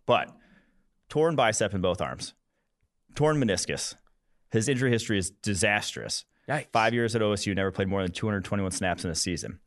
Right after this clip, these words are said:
Speaker 1: You go flip on the tape this past year, though. He was hands down their best linebacker at Ohio State. The game against Alabama in the national championship game, he was the only difference maker on that defense. He was the only guy really doing much of anything on that defense.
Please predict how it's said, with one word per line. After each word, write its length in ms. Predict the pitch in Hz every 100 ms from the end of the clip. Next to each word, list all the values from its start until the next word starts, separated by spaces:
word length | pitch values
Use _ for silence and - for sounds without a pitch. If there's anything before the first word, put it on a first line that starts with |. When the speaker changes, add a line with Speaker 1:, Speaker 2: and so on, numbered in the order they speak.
| -
Speaker 1:
You 80 | -
go 80 | 120
flip 220 | 117 151
on 80 | 131
the 60 | 101
tape 200 | 120 127
this 120 | -
past 240 | 95 87
year, 40 | 90
though. 40 | 90
He 80 | 135
was 180 | 120 - - _ _ _
hands 320 | - 160 208 139
down 240 | 160 156
their 120 | 113
best 200 | 110 110
linebacker 540 | 113 101 85 78 76 76 -
at 120 | 92
Ohio 160 | 87 82
State. 240 | - 69
The 80 | 101
game 200 | 120 160
against 240 | 139 123 131
Alabama 600 | 113 98 113 95 71 - _ _ _ _
in 80 | 110
the 60 | 113
national 320 | 110 98 -
championship 340 | 117 104 92
game, 160 | 92 87
he 120 | 95
was 180 | 127 120
the 160 | 156
only 380 | - 147 175 165
difference 340 | 127 123 120 107
maker 280 | 92 90
on 120 | 92 92
that 120 | 78
defense. 200 | 82 -
He 60 | 113
was 80 |
the 60 | 143
only 180 | 151 143
guy 120 | 131
really 240 | 117 117 101
doing 300 | 113 101 85 - -
much 220 | 120 120
of 60 |
anything 460 | 98 110 95 73 69 - - -
on 140 | 101
that 160 | 98 80
defense. 460 | 98 - 76 -